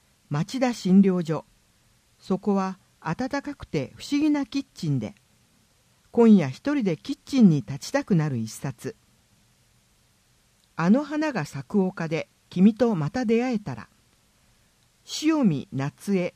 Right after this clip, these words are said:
著、スターツ出版。家を飛び出した中二の百合。目を覚ますとそこは戦時中の日本だった。偶然通りかかった明に助けられた百合は、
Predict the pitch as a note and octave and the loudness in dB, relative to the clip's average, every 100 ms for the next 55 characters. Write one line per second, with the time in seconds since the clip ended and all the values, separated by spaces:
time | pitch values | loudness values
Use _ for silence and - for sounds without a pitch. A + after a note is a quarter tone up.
0 | _ - D#3 - _ _ _ _ _ - | _ -10 -10 -10 _ _ _ _ _ -20
1 | - C4+ C#4 - A3 B3 A3 - B2 A2 | -6 -4 -4 -6 -8 -6 -6 -6 -10 -10
2 | - _ _ _ _ _ _ _ _ _ | -14 _ _ _ _ _ _ _ _ _
3 | _ F3 A#3 D#4+ A3+ F3 D#3+ F#3 F#3 - | _ -2 0 0 -2 -2 -4 -2 -4 -8
4 | D3+ B2+ - _ - G#3 B3 A#3+ A3 G#3 | -10 -12 -14 _ 0 2 4 6 6 6
5 | G3+ G3+ - _ _ _ _ _ _ _ | 6 4 -2 _ _ _ _ _ _ _
6 | _ _ _ _ F#3 A#3 G#3 E3+ D#3 E3 | _ _ _ _ 2 4 4 0 -2 -4
7 | - D3 - C#3+ F3 E3+ E3 - _ - | -6 -8 -6 -6 -4 -4 -6 -12 _ 0
8 | E3 B3 D4+ - C#4+ C4 A#3+ F#3+ F3 B3+ | 4 4 2 -2 2 4 4 4 4 4
9 | A#3+ C3 - - - _ _ _ _ _ | 2 0 -8 -18 -18 _ _ _ _ _
10 | _ _ _ C#3 F#3+ G#3 G3+ G3+ G3+ G3 | _ _ _ 0 4 4 6 4 4 2
11 | A3 A3 G#3 G#3+ A3 - C#3 - _ _ | 2 0 -4 -6 -8 -8 -8 -8 _ _
12 | - A3+ - C4+ F#3 C3+ C3 B2+ - A3+ | -8 -6 -2 2 2 0 -4 -10 -4 -2
13 | A3+ A#3+ G3+ B2+ C3+ D#3+ C#3 A2 | 0 -2 -4 -6 -4 -4 -6 -10